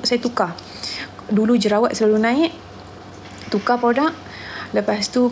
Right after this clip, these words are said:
cer-, cara pemakanan. Lepas tu, cara penjagaan kulit saya tu, saya tukar. First, please guys, yang ada eczema,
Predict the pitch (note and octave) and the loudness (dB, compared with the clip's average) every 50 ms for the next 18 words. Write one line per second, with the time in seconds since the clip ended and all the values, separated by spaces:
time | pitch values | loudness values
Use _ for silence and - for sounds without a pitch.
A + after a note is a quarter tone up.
0 | B3 - - A3 G#3+ - - - G#3+ G#3+ A3 A3+ A3 A3 G#3 - A3+ A3 A3+ B3+ | 0 -2 -2 -2 -2 -2 0 0 0 2 2 2 0 0 2 2 2 2 4 4
1 | D4 E4 F#4 G#4 G4 - - - - - - - - - - - - - - - | 4 4 4 2 0 -2 -8 -14 -16 -18 -18 -18 -18 -18 -18 -18 -18 -18 -10 -6
2 | - A3+ - A3+ G#3+ G#3+ - - - - A#3 A#3 A#3 - - G#3+ G#3+ A3 A3+ A3+ | -6 -2 0 0 0 0 -4 -4 0 2 2 2 2 0 2 2 2 4 4 4
3 | A3+ A3+ A3+ - - - - - - - - - - - - A#3 A3 A3+ G#3+ G3+ | 2 2 0 -4 -8 -10 -10 -10 -12 -12 -14 -16 -6 -2 0 2 4 4 2 2
4 | A3 A3 A3+ A3 G#3+ A3+ A3+ A#3 A#3 - - A#3 A#3 A#3+ A#3+ A#3+ C#4+ C#4+ C#4 - | 2 0 0 0 0 2 2 2 2 2 2 4 4 4 4 2 2 2 2 2
5 | A3+ G#3+ G#3+ A3 G3+ - - G3+ F#3+ F#3+ F#3 - - - - - - - - - | 2 2 0 0 0 0 0 2 2 0 -2 -4 -10 -14 -18 -18 -18 -16 -16 -14
6 | - - C4+ D4+ D#4+ E4 D#4+ - - - B3+ - - - - - - - - - | -4 2 4 4 4 4 2 -2 -4 -6 -8 -12 -12 -16 -18 -18 -18 -18 -6 0
7 | A#3 A#3+ C4+ C#4+ C#4+ - A3 A3+ B3+ C4+ C4 A3+ G#3 - - G3+ G3+ G3 A3+ A3 | 2 2 4 2 2 2 2 2 2 2 2 2 2 2 2 2 2 4 4 2
8 | G#3+ - G#3+ G#3 G3+ F#3+ G3+ G#3 G#3 G#3+ A3 A3+ A#3 A#3+ A#3+ A#3+ A#3+ B3 | 4 4 4 4 4 4 4 4 4 4 4 4 6 6 6 6 4 2